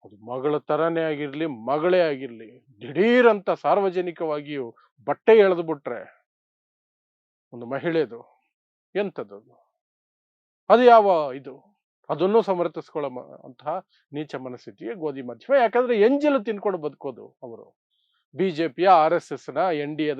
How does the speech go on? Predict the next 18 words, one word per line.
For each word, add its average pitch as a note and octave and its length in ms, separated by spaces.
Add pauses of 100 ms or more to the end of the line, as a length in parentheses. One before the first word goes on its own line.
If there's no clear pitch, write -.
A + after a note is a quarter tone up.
(140)
ಎಂಜಲಲ್ಲಿ D#3 420
ಬದುಕೋದು C3 460 (220)
ಈ C3 60
ಮಾಧ್ಯಮಗಳು. B2 680 (440)
ಹಾಗಾಗಿ B2+ 380
ಅವ್ರು E3 180
ಸಮರ್ಥನೆ D3 400
ಮಾಡ್ಕೊಳ್ಳೇಬೇಕು, C3+ 720
ಇಲ್ಲಾಂದ್ರೆ D3+ 340
ಹೊಟ್ಟೆ C#3+ 260
ಹಸಿವಲ್ಲಿ C3+ 360
ಸಾಯ್ಬೇಕಾಗುತ್ತೆ, A#2 600
ಉಪವಾಸ D#3+ 380
ಸಾಯ್ಬೇಕಾಗತ್ತೆ. C#3 760 (340)
ಆ C#3 60
ಕಾರಣಕ್ಕೆ C#3 360
ಮಾಡ್ಕೊಳ್ತಾರೆ B2 480
ಬಿಡಿ. A2+ 220